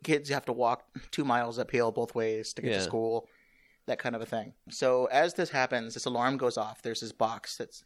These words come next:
Speaker 1: has yellow, blue, red, and white, the, the, the letters Y,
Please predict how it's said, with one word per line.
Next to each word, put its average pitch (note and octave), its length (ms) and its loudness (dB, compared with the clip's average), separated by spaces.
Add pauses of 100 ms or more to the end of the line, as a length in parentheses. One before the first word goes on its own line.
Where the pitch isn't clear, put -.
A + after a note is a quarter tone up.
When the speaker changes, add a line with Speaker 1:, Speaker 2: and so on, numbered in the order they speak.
Speaker 1:
has A2+ 400 -4
yellow, C#3 580 2 (400)
blue, C3+ 380 -2
red, A#2+ 420 2
and A2+ 320 -2 (220)
white, A#2+ 420 -2
the, A2+ 140 -6
the, A2+ 240 -4
the A#2 260 -6
letters A2+ 440 2
Y, A2 540 -2